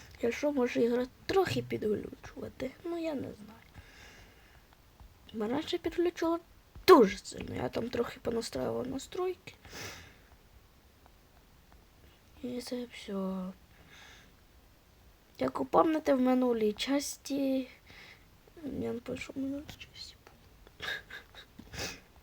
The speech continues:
Коротше, та підписані на, та підписаний на мій WhatsApp і Viber канал. Ссылку, е, ссылку я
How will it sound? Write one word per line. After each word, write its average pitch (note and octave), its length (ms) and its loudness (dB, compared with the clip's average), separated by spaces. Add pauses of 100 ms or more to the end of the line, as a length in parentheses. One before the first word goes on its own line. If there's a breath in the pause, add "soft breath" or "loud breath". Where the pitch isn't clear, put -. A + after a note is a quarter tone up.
(880)
Коротше, A3 400 2
та C4 100 10
підписані B3+ 600 4
на, A#3+ 280 4 (300 soft breath)
та C4+ 140 6
підписаний B3 600 2
на A3+ 120 4
мій A#3 260 6
WhatsApp A#3+ 440 0
і A3+ 140 -2
Viber A3+ 460 4
канал. A#3+ 460 2 (380 loud breath)
Ссылку, - 600 6
е, G3+ 260 6 (480 loud breath)
ссылку - 440 4
я A3 800 8